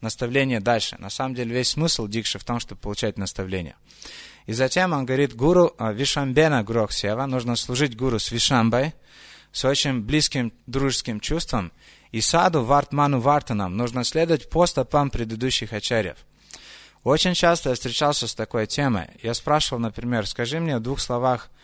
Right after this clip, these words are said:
жизнь Шилы Дживы Госвами». Ну, Джива Госвами один из шести Госвами. Там, «Расскажи про Рупу Госвами». Ну, Рупа Госвами написал «Бхакти Расамрита Синду». Но на самом деле мы теряем очень-очень большой источник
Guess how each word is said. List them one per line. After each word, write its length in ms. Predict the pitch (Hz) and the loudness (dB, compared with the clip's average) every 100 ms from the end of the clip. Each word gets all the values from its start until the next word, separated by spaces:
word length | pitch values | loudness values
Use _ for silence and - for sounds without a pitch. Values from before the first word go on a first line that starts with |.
| _ _ | _ _
жизнь 460 | 113 107 156 143 131 - _ _ _ | -6 -2 0 -2 -6 -12 _ _ _
Шилы 260 | - 135 | -2 0
Дживы 320 | 117 131 123 92 | 2 2 2 0
Госвами». 540 | 90 - 98 87 - - _ _ - - - - | -4 -4 -4 -6 -10 -20 _ _ -20 -20 -20 -12
Ну, 220 | 131 151 185 | -4 -2 0
Джива 320 | 165 165 143 | 0 0 0
Госвами 500 | 127 - 127 127 110 | 0 -2 -2 0 0
один 260 | 101 127 120 | 0 -2 -2
из 40 | |
шести 340 | - 104 - | -4 -6 -6
Госвами. 560 | 101 92 - 85 71 - - | -6 -8 -8 -10 -12 -18 -18
Там, 220 | 85 - | -18 -12
«Расскажи 440 | 107 117 135 131 156 | -6 -4 -2 -2 0
про 180 | 143 | 2
Рупу 260 | 139 156 104 | 2 2 -2
Госвами». 460 | 95 92 - 87 82 | -6 -6 -8 -12 -8
Ну, 140 | 123 175 | -6 -6
Рупа 240 | 190 151 | -4 -4
Госвами 440 | 131 - 139 131 | -2 -4 -2 -2
написал 480 | 107 98 107 - 110 | -2 -4 -6 -4 -6
«Бхакти 300 | 101 98 - | -6 -8 -6
Расамрита 500 | 95 - 95 95 - | -8 -6 -6 -8 -6
Синду». 320 | - 107 92 - _ - - - - - _ | -4 -4 -6 -10 _ -20 -20 -20 -20 -20 _
Но 120 | 120 | -4
на 120 | 131 143 | 0 2
самом 280 | 185 190 | 2 0
деле 220 | 165 143 127 | 0 0 0
мы 140 | 143 | -2
теряем 440 | - 147 156 151 - | -2 0 2 0 -2
очень-очень 920 | 156 165 - 156 - 135 156 151 117 101 | 2 2 2 -4 -6 0 0 0 -4 -4
большой 480 | 107 - 151 143 - | -4 -2 0 -2 -2
источник 680 | - - 151 - 127 104 | -4 -2 -2 0 -2 -4